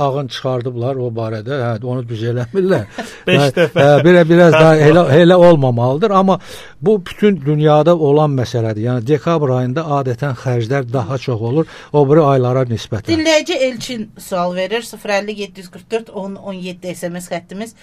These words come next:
Speaker 3: efir at şarəsi azadlıq radiosu nöqtə az e-mail ünvanımızdır. Elçin soruşur, ə, nəyə görə büdcənin üçdə biri yalnız ilin sonunda, dekabr ayında xərclənir? Nəyə görə büdcədə qalan pul gələn ilə saxlanılmır və onun xərclənməsi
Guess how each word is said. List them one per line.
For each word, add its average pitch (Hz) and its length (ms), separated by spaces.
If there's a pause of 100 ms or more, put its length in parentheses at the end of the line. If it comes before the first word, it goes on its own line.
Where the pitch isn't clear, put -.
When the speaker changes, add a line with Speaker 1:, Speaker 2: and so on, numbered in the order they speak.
(220)
Speaker 3:
efir 208 360
at 185 160
şarəsi 185 480
azadlıq 180 380
radiosu 170 400
nöqtə 170 260
az 208 180
e-mail 175 300
ünvanımızdır. 160 640 (340)
Elçin 220 320
soruşur, 208 520 (340)
ə, 196 120 (140)
nəyə 254 260
görə 220 220
büdcənin 214 560
üçdə 226 320
biri 226 240
yalnız 220 440
ilin 196 300
sonunda, 180 480
dekabr 170 400
ayında 156 380
xərclənir? 175 560 (340)
Nəyə 240 320
görə 220 240
büdcədə 226 560
qalan 220 480
pul 220 240
gələn 190 400
ilə 160 160
saxlanılmır 185 840 (340)
və 220 160
onun 214 320
xərclənməsi 180 720